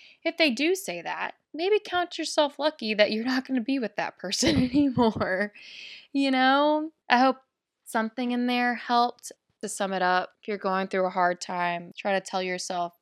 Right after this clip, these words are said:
you didn't know what you didn't know. You weren't prepared for the situation in fr-, front of you. You didn't know it was gonna happen. And there's a lot of things in our brain that says, "Well, I shoulda known." That's cute.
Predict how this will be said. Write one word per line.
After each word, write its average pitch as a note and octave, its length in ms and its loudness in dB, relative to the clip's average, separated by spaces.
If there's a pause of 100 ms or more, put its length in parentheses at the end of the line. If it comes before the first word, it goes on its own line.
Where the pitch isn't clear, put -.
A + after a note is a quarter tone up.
(180)
you G3 160 -8
didn't G3+ 240 -4
know F3+ 200 -4
what F3 140 -8
you F3+ 140 -10
didn't F3+ 240 -6
know. E3+ 420 -6 (720)
You G3 100 -4
weren't G#3 240 0
prepared F#3 680 -2
for F#3 160 -12
the F3 100 -8
situation F3 600 -6
in E3+ 60 -14
fr-, - 200 -10 (100)
front F3 220 -6
of E3+ 100 -10
you. F3 100 -8
You F3+ 140 -4
didn't F#3+ 320 -6
know F3 160 -2
it F3 80 -4
was E3+ 140 -10
gonna D#3 140 -14
happen. - 500 -16 (160)
And G3+ 100 -6
there's G#3 140 0
a A3 40 -2
lot A3+ 160 8
of A3+ 60 2
things G#3+ 160 -2
in G3 80 -4
our F#3+ 120 4
brain G3 340 2
that - 160 -2
says, F3+ 180 -4
"Well, G3 80 -2
I A3 120 0
shoulda A3+ 340 4
known." E3+ 400 0 (120)
That's C4 220 -4
cute. - 400 -14